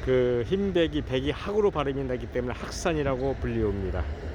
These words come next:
아주 이 산이 높고, 뭐, 여름에 이 산을 오르면은 굉장히 그, 어, 아름다운 그,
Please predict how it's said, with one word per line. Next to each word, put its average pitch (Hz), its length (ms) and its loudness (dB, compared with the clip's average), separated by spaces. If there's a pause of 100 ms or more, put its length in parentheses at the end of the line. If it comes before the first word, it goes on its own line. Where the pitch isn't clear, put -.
(1120)
아주 175 840 2
이 151 160 2
산이 170 260 0
높고, 143 540 0 (640)
뭐, 151 760 2
여름에 139 640 2
이 135 120 0
산을 156 220 0
오르면은 139 560 2 (1000)
굉장히 143 840 2
그, 135 220 0 (320)
어, 127 400 -2 (720)
아름다운 127 760 4
그, 113 600 4